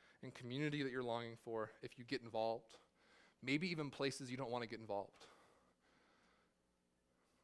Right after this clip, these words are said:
Um, people have giftings,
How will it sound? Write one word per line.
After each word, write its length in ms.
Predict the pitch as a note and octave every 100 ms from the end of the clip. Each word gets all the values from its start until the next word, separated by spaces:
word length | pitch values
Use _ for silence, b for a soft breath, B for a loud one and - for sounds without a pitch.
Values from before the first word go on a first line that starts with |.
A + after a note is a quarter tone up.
| -
Um, 520 | C3+ C3+ B2+ A#2 G#2+ A2 B B B B B B B B B B B B B B B B _ _ _ _ _ _ -
people 220 | F#3+ G3+
have 160 | F#3 C3+
giftings, 580 | C#3 - D#3 G3 -